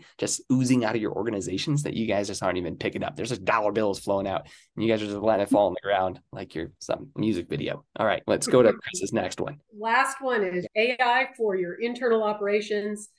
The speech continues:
Speaker 1: Yes.
Speaker 2: Just like inventory forecasting. Like, everybody has a huge investment in inventory. If you could manage that inventory just two percent tighter, if you're a fifty million dollar inventory on the books, two percent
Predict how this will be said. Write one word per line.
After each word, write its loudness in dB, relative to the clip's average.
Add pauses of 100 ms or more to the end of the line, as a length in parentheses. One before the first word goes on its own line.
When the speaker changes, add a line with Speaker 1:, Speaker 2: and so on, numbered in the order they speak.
(260)
Speaker 1:
Yes. -4
Speaker 2:
Just 4 (140)
like -6 (100)
inventory 0
forecasting. -6 (220)
Like, -2
everybody 4
has -2
a 0
huge 4
investment 0
in -4
inventory. -2 (500)
If -2
you 8
could 4
manage 4
that 0
inventory -2 (340)
just 2 (160)
two 10
percent 2 (160)
tighter, 2
if -4
you're 4
a -12
fifty -8
million 0
dollar 0
inventory -2
on 4
the 4
books, 0 (260)
two 8
percent 0